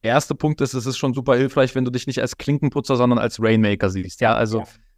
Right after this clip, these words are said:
Speaker 1: äh, wenn du jetzt mit Rainmaker eben positive Assoziationen
Speaker 2: Ja.
Speaker 1: hast. Also der erste Punkt ist, klär für dich dein, äh, dein Bild von einem Verkäufer. Also wenn du beim Verkauf ein inneres Bild hast von jemandem, der sich anbiedert,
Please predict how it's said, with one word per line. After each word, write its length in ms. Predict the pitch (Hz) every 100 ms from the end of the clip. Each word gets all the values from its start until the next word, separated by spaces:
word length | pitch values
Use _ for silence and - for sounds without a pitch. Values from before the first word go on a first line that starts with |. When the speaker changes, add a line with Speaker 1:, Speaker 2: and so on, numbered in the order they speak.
| _ _ -
Speaker 1:
äh, 80 | 113
wenn 200 | 123 135
du 60 |
jetzt 220 | 139 131 135
mit 140 | 117
Rainmaker 480 | 135 131 127 123 127
eben 180 | 123 117
positive 540 | 127 110 113 117 104
Assoziationen 600 | 107 113 - 110 - 107
Speaker 2:
Ja. 40 |
Speaker 1:
hast. 160 | 92 -
Also 180 | 104 113 - _ -
der 180 | 120 -
erste 240 | 165 156
Punkt 280 | - 165 170
ist, 300 | 143 135 - _
klär 360 | - - 139 151
für 180 | - 120
dich 400 | 143 170 - - _ _ _ _ _ _ _ _
dein, 320 | 120 120 123
äh, 200 | 120 120
dein 260 | 117 113 117
Bild 240 | 131 151
von 180 | - 131
einem 140 | 113 117
Verkäufer. 580 | 120 _ 113 117 -
Also 180 | - 113 - - -
wenn 140 | 120
du 180 | 160 202
beim 240 | 160 147
Verkauf 520 | - 123 151 170 190 - _ _ _
ein 300 | - - 123
inneres 460 | 156 175 139 113 113
Bild 380 | 160 180 -
hast 320 | 180 175 - -
von 160 | 127
jemandem, 420 | 131 143 139 131
der 100 | 127
sich 240 | 117 - -
anbiedert, 800 | 156 170 156 160 170 160 151 139